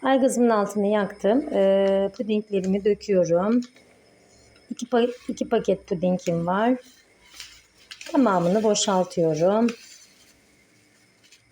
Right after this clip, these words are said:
Karıştırıp pudinglerimi sütümle birlikte özleştiriyorum.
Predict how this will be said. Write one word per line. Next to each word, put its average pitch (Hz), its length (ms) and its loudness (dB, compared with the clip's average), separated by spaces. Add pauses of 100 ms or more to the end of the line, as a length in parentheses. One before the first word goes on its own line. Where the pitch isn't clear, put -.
(1500)
Karıştırıp 240 640 0
pudinglerimi 214 920 2
sütümle 190 480 0
birlikte 226 360 0
özleştiriyorum. 196 1300 0